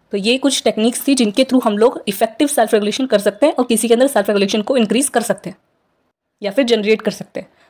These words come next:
कौन कौन सी टेक्निक्स थी? फर्स्ट थी इसमें हमारी cultivating self awareness and self monitoring, कि हमें सेल्फ अवेयर होना, खुद को मॉनिटर करते रहना, अपने बिहेवियर को, अपने थॉट को और अपने एक्शंस को लेकर के। सेकंड थी कॉग्निटिव रीअप्रेजल, कि सिचुएशन को सिर्फ एक बारी में जैसे हमने देखा वैसा ना देख करके, वैसे सोच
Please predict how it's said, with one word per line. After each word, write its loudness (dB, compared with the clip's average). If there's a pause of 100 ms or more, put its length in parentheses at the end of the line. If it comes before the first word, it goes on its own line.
कौन 0
कौन 4
सी -2
टेक्निक्स -2
थी? -2 (1500)
फर्स्ट 2
थी 2
इसमें 0
हमारी 2
cultivating 0
self 0
awareness 2
and 0
self 2
monitoring, 0 (720)
कि 4
हमें 0
सेल्फ 0
अवेयर 6
होना, 2
खुद 2
को 2
मॉनिटर 0
करते 2
रहना, 2
अपने -2
बिहेवियर 2
को, 2
अपने 0
थॉट 0
को 4
और 6
अपने 2
एक्शंस -4
को 2
लेकर 2
के। -4 (420)
सेकंड 0
थी 0
कॉग्निटिव 0
रीअप्रेजल, 2
कि -2
सिचुएशन 0
को 2
सिर्फ -2
एक 4
बारी 2
में -4
जैसे -2
हमने 0
देखा -2
वैसा 2
ना 0
देख -2
करके, -2
वैसे 2
सोच -2